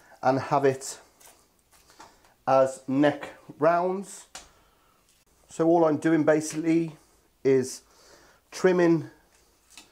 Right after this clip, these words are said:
off the rest of that shoulder meat, and as you can see there, I'm exposing the neck fillet, which, like I said, neck rounds, or we will take out,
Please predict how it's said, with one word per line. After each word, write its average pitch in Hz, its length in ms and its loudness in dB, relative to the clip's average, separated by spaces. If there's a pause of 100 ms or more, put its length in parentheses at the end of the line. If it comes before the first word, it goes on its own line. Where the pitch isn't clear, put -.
(600)
off - 380 -2 (320)
the 135 80 0
rest 139 300 -2
of 135 60 -4
that 127 240 -2
shoulder 180 440 0
meat, 185 380 0 (540)
and 135 140 0
as 123 140 -8
you 127 80 -12
can 131 160 -8
see 160 360 -2
there, 151 380 2
I'm 135 160 -2
exposing 131 1080 0 (240)
the 123 140 -2
neck 127 300 0
fillet, 156 600 -2 (720)
which, 143 500 -2
like 135 220 -2
I 135 80 0
said, 135 420 0 (100)
neck 151 360 -2
rounds, 139 680 -2 (1040)
or 127 400 4
we 131 200 -2
will 123 100 0
take 131 400 -2
out, 127 380 0